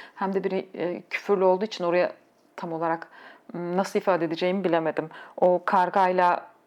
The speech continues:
e, ayının uçakta giderken uçaktan atıyorlar falan ya, çoğunuz biliyorsunuzdur.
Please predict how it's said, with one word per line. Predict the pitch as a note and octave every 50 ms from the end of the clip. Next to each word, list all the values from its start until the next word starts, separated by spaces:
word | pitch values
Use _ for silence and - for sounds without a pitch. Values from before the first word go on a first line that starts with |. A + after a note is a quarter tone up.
| - -
e, |
ayının | F3 F3 E3+ - - G3+ G3 F#3 F#3 F#3 F3+ F3+ F#3 - -
uçakta | - - - G3+ F#3 - -
giderken | F#3 E3+ F#3 F#3 F3 F3+ - - F#3+ - -
uçaktan | - - - G3 F3+ - - - F#3 F3+ F3+ F#3 - - -
atıyorlar | - - - - G#3+ F#3+ F#3 F#3 F#3 F#3
falan | F#3+ G#3 G3 A3+ A#3
ya, | G3+ F3 F3+
çoğunuz | - - F#3+ F3+ F3+ F#3 F#3 -
biliyorsunuzdur. | F#3+ F3 - D#3 E3+ - - E3+ E3+ D#3+ - - D4 - -